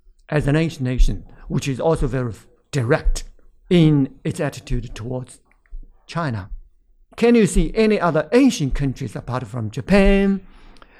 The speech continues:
will be so direct in terms of their Chinese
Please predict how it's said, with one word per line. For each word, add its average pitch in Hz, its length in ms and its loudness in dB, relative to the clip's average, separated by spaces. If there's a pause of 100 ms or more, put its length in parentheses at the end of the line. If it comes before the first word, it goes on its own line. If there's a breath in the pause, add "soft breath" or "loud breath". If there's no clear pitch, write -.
(120)
will 139 140 -2
be 123 160 -4
so 214 360 2
direct 160 640 -6 (420)
in 165 180 6
terms 170 400 4
of 143 300 2 (160)
their 151 340 2 (120)
Chinese 143 840 -2